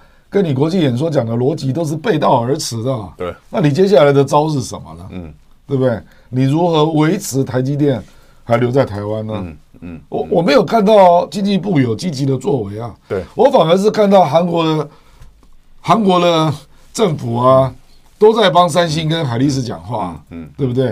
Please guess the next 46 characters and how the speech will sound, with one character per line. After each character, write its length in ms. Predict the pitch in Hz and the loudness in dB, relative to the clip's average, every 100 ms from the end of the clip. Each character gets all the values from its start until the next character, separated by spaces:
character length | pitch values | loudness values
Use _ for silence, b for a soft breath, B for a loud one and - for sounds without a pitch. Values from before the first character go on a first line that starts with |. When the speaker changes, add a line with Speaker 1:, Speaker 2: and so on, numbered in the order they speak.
| 95 | -6
Speaker 2:
嗯。 180 | 80 76 - | -16 -20 -4
Speaker 1:
还 80 | 170 | 0
有 80 | 143 | 0
晶 180 | 131 | 0
片 140 | 175 170 | 0 2
联 160 | 135 | 2
盟， 240 | 131 120 123 | 0 -2 -6
Speaker 2:
嗯。 180 | 90 85 76 | -14 -16 -14
Speaker 1:
我 220 | - 180 185 | -4 2 2
们 160 | 202 | 4
的 240 | 202 202 202 | 4 4 2
经 160 | 202 226 | 0 -2
济 100 | 226 | 0
部 140 | 214 | 4
还 120 | 185 | 4
说 160 | 170 202 | 4 2
乐 160 | 208 | 4
观 220 | 185 185 185 | 2 2 0
其 220 | 131 151 | -2 -4
成 320 | 135 135 127 | -4 -4 -4
呢， 80 | 151 | -4
Speaker 2:
嗯， 200 | 110 73 - - | -6 -10 -20 -16
嗯。 200 | 85 78 | -16 -12
Speaker 1:
对 80 | - | -6
不 80 | 151 | -4
对？ 260 | 156 147 - b b b b | -2 -2 -4 b b b b
这 80 | - | 0
个 380 | 226 196 190 - _ _ _ | 2 2 -2 -20 _ _ _
真 140 | - 262 | -8 -4
的 80 | 220 | -4
太 320 | - 240 202 | -2 0 0
奇 240 | 139 131 | 0 -4
怪 260 | 139 175 143 | -2 0 -2
了 120 | 101 | -4
啦。 180 | 80 67 _ b b b b b b | -12 -20 _ b b b b b b
Speaker 2:
呃， 120 | 240 | -2
有， 240 | 202 180 | 2 2
有 180 | 180 175 | 2 2
人 140 | 180 208 | 2 2
就 180 | 233 214 | 2 2
网 140 | 170 | 2
络 60 | 196 | 2
上 160 | 220 | 2
评 140 | 156 196 | 2 0
论 160 | 220 | 2
呢， 180 | 190 185 | 0 -2